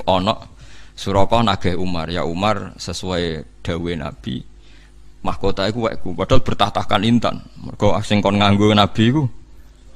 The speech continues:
aku, Suraka. Di depan sahabat dinggo yo elek, wong cah elek." <laughs> Ndek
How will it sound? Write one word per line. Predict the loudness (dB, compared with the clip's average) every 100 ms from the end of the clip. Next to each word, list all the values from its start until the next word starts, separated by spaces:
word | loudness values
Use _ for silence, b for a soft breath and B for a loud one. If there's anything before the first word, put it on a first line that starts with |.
| -20 -4
aku, | -2 -2 -4 -10
Suraka. | -10 -10 -10 -14 -18 -20 -20 b b b -14
Di | -8
depan | -4 -2 -2
sahabat | -2 -2 -2 0 0
dinggo | 2 0 0 0
yo | 6 8
elek, | 8 4 0
wong | 0 0 2
cah | 2 0
elek." | 0 -2 -4 -12 -18 -18
<laughs> | -10 0 6 6 6 2 -2 -4 -2 -2 -4 4 6
Ndek | 10 8